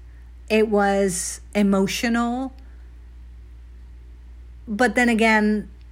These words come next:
after that experience, I was like, "Okay, on the way back to America, I'm gonna do direct."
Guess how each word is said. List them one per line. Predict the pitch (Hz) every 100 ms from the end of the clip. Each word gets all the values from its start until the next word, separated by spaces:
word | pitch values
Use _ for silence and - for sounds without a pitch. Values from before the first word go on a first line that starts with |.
| - - - -
after | 214 220 - 220
that | 208 208 196 185 -
experience, | 196 - 214 208 202 190 185 175 - - - - - -
I | 208
was | 208
like, | 220
"Okay, | 202 220 185
on | 196
the | 190
way | 226
back | 226 180 196 233 -
to | 220
America, | 190 185 190 180 185
I'm | 180 185
gonna | 180 180
do | 185
direct." | 180 175 175 175 - -